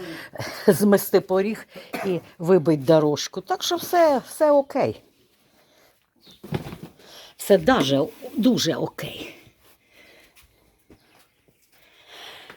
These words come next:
Вимести не вийшло. Вимила порог, а Санька трошки вибив, бо дуже багато пиляки.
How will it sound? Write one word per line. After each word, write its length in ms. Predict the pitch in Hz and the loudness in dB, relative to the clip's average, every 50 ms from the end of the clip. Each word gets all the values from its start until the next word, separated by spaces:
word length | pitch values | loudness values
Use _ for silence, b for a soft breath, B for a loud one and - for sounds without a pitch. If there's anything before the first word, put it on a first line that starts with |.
| B B _ _ _ _ _ _ _ _ _ _ - - | B B _ _ _ _ _ _ _ _ _ _ -6 -2
Вимести 460 | 180 165 156 156 151 - - 165 160 | 0 0 0 0 0 -2 -2 -2 -2
не 140 | 165 160 147 | 0 0 -2
вийшло. 500 | 131 113 - - - - - - - - | -2 -4 -4 -4 -4 -4 -6 -6 -12 -14
Вимила 420 | - - - - - - - 165 | -10 -8 -8 -6 -4 -6 -6 -6
порог, 420 | - - 196 220 247 269 - - - - | -6 -6 -2 0 0 0 0 -2 -8 -10
а 80 | - | -10
Санька 360 | - - 185 180 160 143 - | -8 -6 -6 -6 -6 -6 -8
трошки 340 | - - 160 - - - 196 | -10 -8 -6 -6 -4 -4 -4
вибив, 240 | 185 185 165 160 143 | -6 -6 -6 -8 -10
бо 80 | 135 165 | -10 -10
дуже 220 | 160 175 143 151 | -10 -10 -10 -10
багато 380 | 127 135 123 139 131 - - 139 | -10 -10 -10 -10 -10 -12 -12 -16
пиляки. 540 | - - 160 139 123 - - - - - | -14 -12 -12 -12 -12 -12 -14 -14 -16 -16